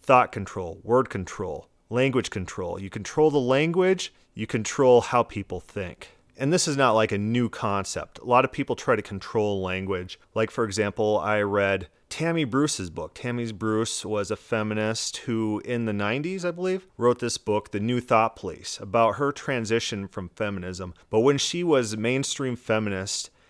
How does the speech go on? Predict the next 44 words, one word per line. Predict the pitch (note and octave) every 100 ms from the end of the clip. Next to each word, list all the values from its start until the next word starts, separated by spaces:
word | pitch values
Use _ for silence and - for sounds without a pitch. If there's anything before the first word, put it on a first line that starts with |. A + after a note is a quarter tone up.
| _ -
and | A2+ A2 G#2 G#2+
running | A#2+ B2+ A#2+
these | G#2+
feminist | - A#2 A2 -
organizations, | G#2 G2 F#2 F2 G#2+ A2+ - F2 F2+ - - -
she | - C3+
would | A#2+ A2
quote | - E3+ D#3
statistics | - A#2 - G3 - G#2 -
in | G#2+
a | G#2
way | G2+ G#2+ G#2+
that | G2 G#2+ G2+ - G#2+ -
were | B2+ G#2
favorable | - - D3+ C3+ A#2 A2+ G#2+
to | - - G#2
her | - C3
position. | A#2 G2+ G2 G#2 - F2+ - _
And | - A#2 A#2 A2+
she | - E3+
recalls | E3 - D3 C3 B2
an | A2
incident | G#2 A#2+ - G2+ G2+ E2+
when | G2+ G2
she | - B2
was | A#2+ G#2+ G#2 -
traveling | - - C3+ C3 C3
in | B2
her | C#3
car, | G2+ F#2 G2
listening | G2 A#2 C3 A#2+
to |
the | F#2+
radio, | F#2 F#2 F#2+ - -
and | A2 A2+ A2+ G#2+ G#2
the |
announcer | G#2 G2+ B2+ G#3 A3 A#2 G2
was | G2+ G2+
announcing | G#2 A2+ - F#2+
stats | - - B2+ G2+ -
released | A2 A2 A2 -
by | F#2+
her | F2+ C3+
organization. | A2+ G2 F2+ F2+ A2+ C#3+ - D#2+